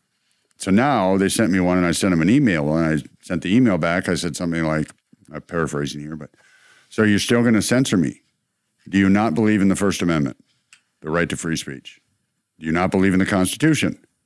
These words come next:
No. Sent it. They sent me another one back saying something like, yes, we, we, we, we've looked at your comment, and it still, it, it goes against our community standards. And,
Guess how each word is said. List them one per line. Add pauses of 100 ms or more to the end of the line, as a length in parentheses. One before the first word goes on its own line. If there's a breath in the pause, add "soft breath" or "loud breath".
No. (1200 soft breath)
Sent
it. (540)
They
sent
me
another
one
back (180)
saying
something
like, (640 loud breath)
yes,
we,
we,
we,
we've
looked
at
your (120)
comment,
and
it
still,
it,
it
goes
against
our
community
standards.
And,